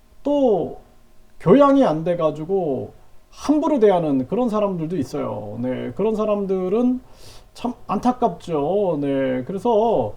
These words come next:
서로가 충분한 연애를 하고 결혼하는 게 중요하다.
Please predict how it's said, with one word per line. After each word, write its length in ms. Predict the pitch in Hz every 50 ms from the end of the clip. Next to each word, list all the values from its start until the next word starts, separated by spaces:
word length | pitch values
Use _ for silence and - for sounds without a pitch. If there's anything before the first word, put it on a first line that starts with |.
| - - - - - - -
서로가 960 | - - - - 285 302 294 285 262 226 262 262 226 208 240 226 190 151 139 -
충분한 540 | - - - - 302 285 302 285 285 262 208
연애를 880 | 151 151 165 208 233 254 254 247 240 233 226 214 220 214 208 196 185 -
하고 680 | - - 220 214 202 226 240 269 285 285 294 302 - -
결혼하는 480 | - 165 175 214 220 220 214 202 190 180
게 80 | 175
중요하다. 640 | - - 151 151 147 135 127 117 127 - 104 101